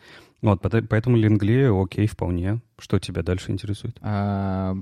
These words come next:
Speaker 2: Каутиньо и Гризман. Ну, там понятно, что особо играть, наверное, больше некому. Фати в стартовом составе, который делает дубль, в общем-то, типа, он все, игрок основы?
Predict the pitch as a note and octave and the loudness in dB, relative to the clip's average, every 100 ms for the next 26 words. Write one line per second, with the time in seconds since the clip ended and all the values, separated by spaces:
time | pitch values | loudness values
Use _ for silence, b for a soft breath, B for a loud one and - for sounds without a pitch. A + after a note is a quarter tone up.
0 | - b - - F#2 E2+ - G2+ A#2 B2 | -10 b -20 -6 -2 0 0 2 6 6
1 | A#2+ - F#2+ G2+ E2+ E2+ F2 G#2+ C#3+ C3 | 6 4 -2 -2 0 2 2 2 2 2
2 | A#2+ A#2+ G2+ G#2+ G#2+ G#2 G2+ F2 F2+ F2+ | 2 4 2 2 2 2 0 -2 -2 -2
3 | F2+ F2 G2+ - G2 F2+ - E2 E2+ - | -2 0 0 0 0 0 0 -2 -6 -10
4 | - - - - B B B - G2 D#3 | -16 -14 -12 -14 B B B 2 4 4
5 | F3+ - D3+ - B2 - A2 - A#2 A2 | 2 4 2 2 0 4 2 2 0 2
6 | G#2+ G2+ G2+ G#2 G2+ F#2+ G2 F#2+ F2+ F2+ | 0 2 2 4 2 2 0 2 0 0
7 | F2 - F2+ - - - F2 F2 F2+ A2 | -4 -8 -10 -6 -6 -2 2 2 0 -4
8 | - - F#2 F2 - E3 E3 A#2 F#2 E2+ | -8 2 2 2 4 4 4 0 -2 -2
9 | - B2 F#3 | -2 0 0